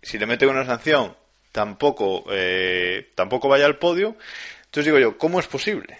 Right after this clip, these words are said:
Eh, o esperas y resuelves la, la sanción ya, o dejas subir al podio al que ha acabado, al que ha acabado la carrera. No sé, yo es que no entiendo nada.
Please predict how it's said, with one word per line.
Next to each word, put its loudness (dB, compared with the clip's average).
Eh, 0
o 2
esperas 4
y -2
resuelves 0
la, 2
la -2
sanción -4
ya, 2
o 0
dejas -2
subir -2
al -2
podio 0
al -2
que 0
ha 2
acabado, -4
al -6
que -8
ha -4
acabado -6
la -6
carrera. -8
No -14
sé, -8
yo -8
es -12
que -4
no -8
entiendo -8
nada. -12